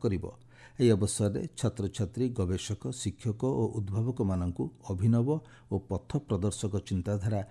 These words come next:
ଆଣିବାକୁ ସେ ଆହ୍ୱାନ ଦେଇଛନ୍ତି। ଭେନେଜୁଏଲାର ରାଷ୍ଟ୍ରୀୟ ନିର୍ବାଚନ ପରିଷଦ ନିକୋଲାସ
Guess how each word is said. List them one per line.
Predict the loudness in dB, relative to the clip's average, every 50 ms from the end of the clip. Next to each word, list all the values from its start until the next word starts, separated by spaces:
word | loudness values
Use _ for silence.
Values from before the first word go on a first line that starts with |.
| -12 -20 -20 -12 -4
ଆଣିବାକୁ | 0 2 2 4 2 0 0 0 -2 -2 -2 -6 -14 -12
ସେ | -8 -2 0 2 2 0 0 -4 -10 -12 -4 0 0
ଆହ୍ୱାନ | 0 2 0 0 -2 0
ଦେଇଛନ୍ତି। | -2 -4 -4 -4 -4 -4 -4 -4 -6 -10 -14 -16 -18 -20 -20 -20 -20 -20 -20 -20 -20 -20 -20 -20 -20 -20 -20 -20 -20 -20 -20 -20 -10 -2 2
ଭେନେଜୁଏଲାର | 6 8 8 8 8 8 8 8 8 8 6 6 6 4 6
ରାଷ୍ଟ୍ରୀୟ | 4 4 2 0 0 0 2 4 4
ନିର୍ବାଚନ | 4 2 2 2 0 2 4 4 4 4
ପରିଷଦ | 4 2 0 0 0 0 -2 -2 -2 -4 -10 -12 -14 -20 -20 -8 -2 2
ନିକୋଲାସ | 2 2 2 0 0 0 0 0 0 -2